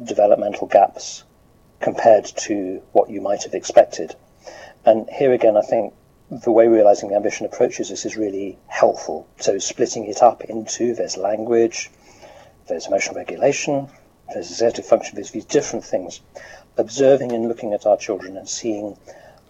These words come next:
where they are with all these different things so we can understand where they're coming from and how we can then layer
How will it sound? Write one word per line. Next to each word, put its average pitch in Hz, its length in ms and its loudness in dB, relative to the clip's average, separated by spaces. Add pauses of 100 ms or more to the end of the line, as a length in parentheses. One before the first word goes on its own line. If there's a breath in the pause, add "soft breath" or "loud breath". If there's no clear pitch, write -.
(400)
where 143 280 10
they 135 200 4
are 123 200 10
with 104 160 0
all 95 140 -4
these 98 220 -10
different 110 320 -8
things 90 300 -6
so 113 80 -4
we 104 100 -8
can 107 140 -6
understand 110 400 2
where 107 120 4
they're 92 120 0
coming 123 360 0
from - 340 -10 (640 loud breath)
and 110 320 4
how 127 240 6
we 113 140 -2
can 120 180 -12
then 107 220 0
layer 110 480 0